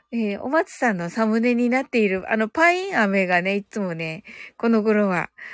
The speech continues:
えー、サムネになっておりますが、あの、監督のね、あのー、好物という話ですね。あの、パイン飴がね、お好きということで。<laughs> なのでね、パイン飴が、いつも乗ってるんですね。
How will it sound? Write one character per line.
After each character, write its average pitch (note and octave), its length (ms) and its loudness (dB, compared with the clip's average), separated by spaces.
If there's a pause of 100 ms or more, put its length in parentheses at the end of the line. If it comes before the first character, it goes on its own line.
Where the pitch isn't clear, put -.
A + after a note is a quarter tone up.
(140)
え F#3+ 100 -4
ー、 G3 40 -2
サ A#3 140 0
ム A#3 160 2
ネ B3 160 4
に A#3+ 120 4
な B3 120 2
っ - 20 -2
て B3+ 100 0
お G#3+ 80 4
り A3 120 0
ま A#3 160 -2
す G#3+ 160 -2
が、 F3+ 200 -2 (380)
あ A3+ 100 -2
の、 A3+ 260 2
監 F#4+ 260 0
督 F4+ 260 -2
の D#4+ 160 0
ね、 D#4 300 -2
あ A#3+ 100 -2
の G3+ 680 -2
ー、 - 80 -20
好 D4+ 200 2
物 G#3 380 -2
と F#3 240 0
い G3 100 2
う F3+ 540 -2
話 G#3 400 -2
で F#3 100 -2
す - 140 -16
ね。 A#3+ 300 -2 (500)
あ G#3+ 100 -2
の、 G3+ 140 0
パ A3 160 2
イ G#3+ 160 2
ン G3+ 100 -2
飴 G#3 240 -8
が D3+ 140 -6
ね、 F3 200 -6 (280)
お G#3 60 -2
好 A#3+ 60 -4 (120)
き A3+ 160 -2
と G#3+ 100 0
い G3 120 0
う F3+ 60 -4
こ F#3 140 -4
と F#3+ 140 -6
で。 - 260 -12 (600)
<laughs> C4 800 -4
な C4+ 120 -2
の A#3+ 140 2
で G3 140 -4
ね、 F#3 140 -4
パ G3+ 200 -2
イ G3 140 0
ン F#3+ 100 0
飴 F3 280 -4
が、 D#3 160 -12 (640)
い G3 100 -4
つ - 160 -4
も F#3 140 0
乗 F#3 100 -2
っ F3+ 40 -10
て G3+ 180 -2
る F3+ 140 -8
ん D#3 40 -14
で D#3 80 -12
す F3+ 160 -16
ね。 B3+ 480 -2